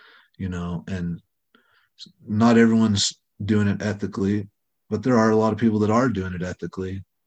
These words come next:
And, and it's not conducive to the health of other ecosystems, but it works here because the Wallowa Mountains and these canyons and the Blue Mountains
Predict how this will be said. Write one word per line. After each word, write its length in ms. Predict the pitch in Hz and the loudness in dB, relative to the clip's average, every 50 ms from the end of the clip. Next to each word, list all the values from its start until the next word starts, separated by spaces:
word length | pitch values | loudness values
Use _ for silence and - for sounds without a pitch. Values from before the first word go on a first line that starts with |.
| _ - | _ -8
And, 400 | 98 95 90 90 87 85 85 _ - _ _ _ _ _ _ _ _ _ _ _ _ _ _ _ _ _ _ - | -8 -8 -6 -6 -8 -10 -10 _ -20 _ _ _ _ _ _ _ _ _ _ _ _ _ _ _ _ _ _ -2
and 160 | 117 117 101 104 | 0 0 0 0
it's 220 | 98 - - - | -2 -4 -4 -2
not 320 | 131 123 110 101 - - _ _ _ - - - | 0 0 0 0 -2 -8 _ _ _ -14 -6 0
conducive 560 | - 117 107 113 117 113 - 117 104 95 90 | 0 4 6 6 6 6 4 2 0 -2 0
to 100 | - 113 | -2 0
the 100 | 104 101 101 | 2 2 2
health 260 | 110 110 110 110 113 | 2 0 0 0 -2
of 120 | 98 - - - | -4 -4 -4 -2
other 220 | - 117 143 170 139 | 0 4 4 6 6
ecosystems, 920 | 117 110 98 98 104 98 - - 107 101 98 - - 113 117 117 110 110 | 6 4 4 2 0 0 0 0 0 0 -2 0 0 0 0 0 0 2
but 140 | 123 123 | 2 2
it 100 | 123 - - | 2 2 2
works 340 | 127 135 135 123 - - - | 2 2 2 2 0 -2 0
here 260 | 135 123 113 107 98 | 2 2 4 4 2
because 380 | 98 98 95 - 107 95 87 | 0 -2 -2 -2 -2 -2 -2
the 80 | 95 95 | -4 -4
Wallowa 400 | 95 92 98 101 104 101 101 98 | -2 -2 0 0 0 0 0 0
Mountains 480 | 98 98 95 92 - - 98 95 90 92 | 0 0 0 -2 -4 -8 -8 -8 -8 -8
and 80 | 92 92 | -8 -8
these 140 | 90 - | -8 -10
canyons 520 | - - 101 98 95 98 98 98 95 87 90 | -8 -4 -4 -2 -2 -2 -2 -4 -4 -4 -6
and 100 | 90 90 | -6 -6
the 40 | 87 | -6
Blue 200 | 85 98 98 98 | -4 -2 -2 -2
Mountains 560 | 95 95 90 82 76 87 90 92 - - - | -2 -4 -6 -6 -8 -8 -8 -8 -8 -8 -10